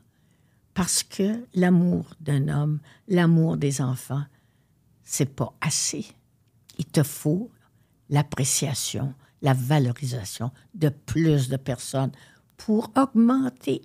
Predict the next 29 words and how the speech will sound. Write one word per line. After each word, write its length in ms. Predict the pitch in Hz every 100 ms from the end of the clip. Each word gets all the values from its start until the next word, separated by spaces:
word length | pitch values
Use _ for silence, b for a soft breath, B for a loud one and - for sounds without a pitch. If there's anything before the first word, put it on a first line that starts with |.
| _
une 200 | 320 339
petite 340 | 269 - 202 156
graine 480 | 160 160 165 160 156 b b _ _ _ _ _
ton 160 | - 143
estime 380 | 120 - - 95
de 80 | 104
toi-même. 400 | - - - - 160 160 _ _ _ _ _ _ _ _ _ _ _ _ _
C'est 360 | - - - 143
dur, 460 | 123 214 262 143
ça. 240 | - - - _ _ _ -
Je 160 | -
vais 60 | 143
pas 180 | - 151
aller 200 | 139 151
dans 160 | 139
ton 160 | 131 135
passé 400 | 135 131 - 240
parce 160 | 135
que 60 | -
c'est 80 | 139
moi 240 | 139 180
l'interviewé. 800 | 156 139 143 123 127 131 185 311 - _ _ _ _ _ _ _ _ _ _ _ _
C'est 280 | - - 170
que 320 | - - 277 311 _ _ _ _ _ _ -
on 140 | 180
manque 360 | 165 202 226 151 - _
d'amour. 440 | 151 127 131 123 -
C'est-à-dire 560 | - 202 196 196 262 -
que 100 | -